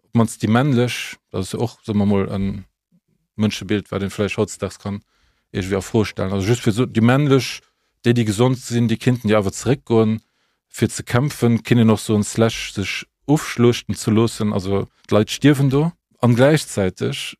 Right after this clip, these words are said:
kriegt E U es nicht hin, für die Hilfe, die große Solidarität, diese Versprechen, wirklich an die Realität umzusetzen. Ich verstehe es nicht an, äh, ich verstehe aber die Leute, die, äh, <laughs> die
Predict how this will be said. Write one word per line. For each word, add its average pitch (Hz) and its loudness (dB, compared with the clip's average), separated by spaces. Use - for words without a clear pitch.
kriegt - -2
E 117 0
U 131 2
es 113 0
nicht 120 0
hin, 120 4
für - 0
die 110 0
Hilfe, 120 2
die 110 -8
große 139 2
Solidarität, 113 0
diese 98 -2
Versprechen, 117 0
wirklich 117 -2
an 101 -4
die - -12
Realität 104 0
umzusetzen. 95 -6
Ich - -8
verstehe - 0
es 117 -4
nicht 120 0
an, 104 0
äh, 101 -2
ich 107 -6
verstehe 120 0
aber 104 0
die 104 0
Leute, 104 2
die, 101 -2
äh, 101 -6
<laughs> - -20
die 107 -2